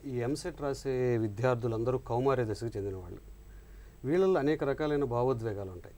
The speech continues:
ఇటువంటి భావోద్వేగాలను జయిస్తూ ఏ విధంగా వాళ్ళు ప్రవర్తన అలవర్చుకుంటే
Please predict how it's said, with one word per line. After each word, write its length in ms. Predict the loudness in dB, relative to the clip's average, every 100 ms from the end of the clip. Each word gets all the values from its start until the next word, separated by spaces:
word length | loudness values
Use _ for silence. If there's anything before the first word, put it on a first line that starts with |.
| -10
ఇటువంటి 340 | 0 4 4
భావోద్వేగాలను 840 | 4 0 2 0 0 0 2 2 2
జయిస్తూ 680 | 0 0 -2 -2 -6 -6 -6 -10 -20 -20 -10 2
ఏ 140 | 6
విధంగా 420 | 6 6 4 4
వాళ్ళు 440 | 4 4 2 0 -4 -14 -20 -8
ప్రవర్తన 360 | 2 4 4 0
అలవర్చుకుంటే 720 | 2 0 0 -4 -6 -6 -10